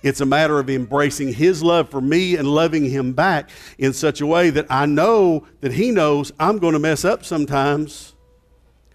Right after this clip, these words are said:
but I know he's got it covered. Is this making sense to anybody? Secondly, he says to throw off what else? He said, "Throw off the sin that so easily entangles." What is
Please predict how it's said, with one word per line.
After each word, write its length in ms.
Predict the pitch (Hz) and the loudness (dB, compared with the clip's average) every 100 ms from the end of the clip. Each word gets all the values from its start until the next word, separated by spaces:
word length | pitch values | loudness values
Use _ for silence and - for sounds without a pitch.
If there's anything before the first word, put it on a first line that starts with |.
| _ | _
but 100 | 127 | 0
I 140 | 156 | 0
know 240 | 180 165 156 | 2 2 2
he's 240 | 151 135 | 0 0
got 180 | 160 151 | 0 0
it 100 | 135 | 0
covered. 440 | - 185 117 104 _ _ _ _ _ _ _ | -2 -2 -2 -18 _ _ _ _ _ _ _
Is 60 | - | -4
this 160 | 262 196 | -2 0
making 280 | 226 180 | 0 0
sense 260 | - 175 147 | 2 0 2
to 80 | 165 | 0
anybody? 420 | 151 143 139 135 _ _ _ _ _ _ _ _ _ _ _ _ | 0 0 -2 -6 _ _ _ _ _ _ _ _ _ _ _ _
Secondly, 520 | - 202 254 247 208 | -6 -2 0 2 2
he 60 | 190 | 2
says 440 | - 180 180 - | 2 2 2 -2
to 180 | - 175 | -2 -2
throw 360 | 165 196 190 190 | 0 0 2 2
off 420 | 180 170 165 - | 2 2 2 0
what 200 | 175 175 | 0 2
else? 340 | 170 143 120 | 2 2 -2
He 100 | 160 | -6
said, 200 | 156 170 | -2 -2
"Throw 200 | 170 175 | 0 2
off 160 | 165 160 | 2 0
the 80 | 165 | -4
sin 380 | - 208 180 147 | -2 0 0 0
that 120 | 143 | -4
so 220 | 160 165 | -2 -2
easily 400 | 175 190 165 175 | -4 -6 -2 0
entangles." 540 | 165 165 180 165 147 - | 0 2 2 2 -2 0
What 260 | 196 226 | 0 0
is 360 | 220 233 180 | -2 0 0